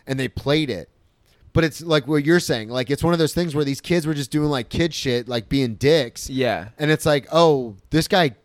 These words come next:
Speaker 1: killed them."
Speaker 2: Oh, shit.
Speaker 1: So, but it's like what you're saying with your story. It's like, what if, what if these bouncers were so freaked out that they just murdered
Speaker 2: Yeah,
Speaker 1: them?
Speaker 2: right.
Speaker 1: Like, that's not unheard of.
Speaker 2: No, I guess not.
Speaker 1: So now, like, talking about it, that, that can really get your brain going. Like,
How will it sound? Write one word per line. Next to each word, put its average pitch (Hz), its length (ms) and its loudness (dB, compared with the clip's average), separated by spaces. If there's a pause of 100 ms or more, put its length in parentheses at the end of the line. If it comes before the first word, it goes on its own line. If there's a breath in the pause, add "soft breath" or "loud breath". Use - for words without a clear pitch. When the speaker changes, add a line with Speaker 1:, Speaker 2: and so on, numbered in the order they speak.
(140)
Speaker 1:
killed 180 300 2
them." 73 200 -16 (260)
Speaker 2:
Oh, 113 200 -10
shit. 107 360 -16
Speaker 1:
So, 185 140 4
but 180 180 4
it's 180 120 -2
like 180 180 4
what 165 160 2
you're 165 140 4
saying 170 240 2
with 160 120 0
your 175 140 4
story. 147 240 2
It's 127 80 -4
like, 143 140 2
what 151 180 2
if, 214 240 2 (560 soft breath)
what 175 140 4
if 220 80 -6
these 214 180 0
bouncers 143 640 -2
were 131 100 -2
so 151 240 2
freaked 151 420 0
out 143 200 4
that 127 100 -2
they 127 100 0
just 117 220 -6
murdered 117 440 2
Speaker 2:
Yeah, 123 360 4
Speaker 1:
them? 113 140 -8
Speaker 2:
right. 107 320 0
Speaker 1:
Like, 196 100 2
that's 254 240 0
not 302 400 2
unheard 202 580 4
of. 92 140 -6
Speaker 2:
No, 120 480 0
I 101 140 -4
guess 120 280 -8
not. 101 320 -8
Speaker 1:
So 185 100 2
now, 233 280 4
like, 180 320 0
talking 226 360 2
about 139 280 -2
it, 117 80 -6
that, 147 300 -2
that 196 140 0
can 247 120 -4
really 208 200 4
get 180 180 -6
your 151 60 -4
brain 160 340 0
going. 101 300 -6
Like, 98 360 -8